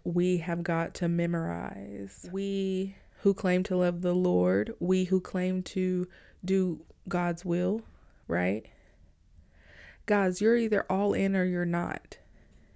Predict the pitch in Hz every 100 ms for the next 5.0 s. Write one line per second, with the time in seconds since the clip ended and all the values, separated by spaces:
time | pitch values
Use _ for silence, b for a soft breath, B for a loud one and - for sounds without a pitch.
0 | b - 240 294 330 349 - 220 196 196
1 | 190 175 185 - 190 185 180 185 185 180
2 | 185 180 - - - - - b b b
3 | b b b b b b b b 190 185
4 | 185 160 180 - - 185 180 - - -